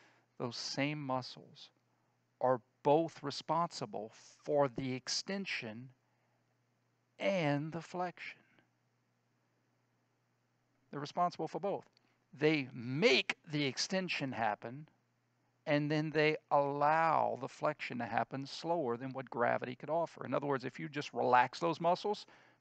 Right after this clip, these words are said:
the machine would flex you. You don't need muscles to do that. What you do need muscles for is you need your quad to control the speed of the flexion.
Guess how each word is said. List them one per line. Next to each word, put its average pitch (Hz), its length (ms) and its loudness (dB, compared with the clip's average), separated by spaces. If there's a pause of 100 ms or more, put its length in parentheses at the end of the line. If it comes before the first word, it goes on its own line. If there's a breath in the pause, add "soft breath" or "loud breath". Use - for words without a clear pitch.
(100)
the 143 80 2
machine 156 500 2
would 139 140 -4
flex - 360 -2
you. 117 120 -10 (460 loud breath)
You 202 220 -2
don't 180 380 2
need 131 560 -4
muscles 143 760 2 (160)
to 127 80 -4
do 117 220 -8
that. 131 280 -2 (280 loud breath)
What 135 240 -2
you 131 60 -2
do 180 220 -4
need 143 240 -2
muscles 120 360 0
for 123 240 0
is 110 80 -6
you 147 80 -4
need 147 160 -8
your 135 80 -4
quad - 300 2
to 143 80 -8
control 139 520 0
the 131 140 -4
speed 120 1300 -8
of - 220 -12
the - 80 -14
flexion. - 560 -14